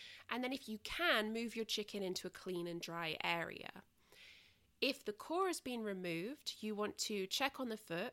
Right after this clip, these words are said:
every other day or every three days, clean the area, apply more ointment, and then wrap again until it starts to seal up with fresh,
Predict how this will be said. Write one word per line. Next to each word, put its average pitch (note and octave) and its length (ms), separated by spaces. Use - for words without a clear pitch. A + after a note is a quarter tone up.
every G3 480
other G#3 200
day A3 340
or F#3+ 80
every E3+ 220
three A#3+ 340
days, F3+ 540
clean D4+ 340
the C4+ 140
area, G#3+ 680
apply B3+ 480
more A3+ 340
ointment, F#3+ 560
and F3+ 140
then F3+ 140
wrap E3+ 260
again F3+ 480
until F#3+ 560
it - 220
starts - 680
to E3+ 300
seal F3 460
up - 300
with F3 280
fresh, - 500